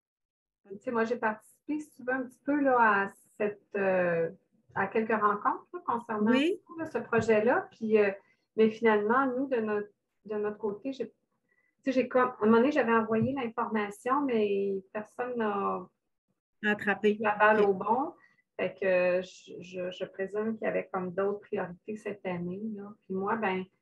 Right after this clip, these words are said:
Speaker 1: comme je suis juste à trois jours semaine, j'ai pas insisté plus que ça parce que je,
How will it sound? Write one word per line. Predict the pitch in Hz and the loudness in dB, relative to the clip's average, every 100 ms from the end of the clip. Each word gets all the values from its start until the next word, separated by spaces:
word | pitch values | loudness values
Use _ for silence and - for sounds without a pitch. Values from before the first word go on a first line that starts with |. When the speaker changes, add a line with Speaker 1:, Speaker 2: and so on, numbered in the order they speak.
| _ _ | _ _
Speaker 1:
comme | 214 214 | 0 0
je | |
suis | 220 | 0
juste | 202 254 240 | 0 2 2
à | |
trois | 220 - 202 | -2 0 0
jours | 220 | 0
semaine, | 226 220 190 202 240 | 0 0 2 2 0
j'ai | 208 185 | 0 -2
pas | - 214 208 208 | 0 2 4 4
insisté | 185 - 202 - 226 | 0 -4 -14 -4 -4
plus | 220 208 | -2 -4
que | - 180 | 0 -2
ça | - 240 | -2 -6
parce | 214 - | -6 -8
que | 185 | -10
je, | - | -12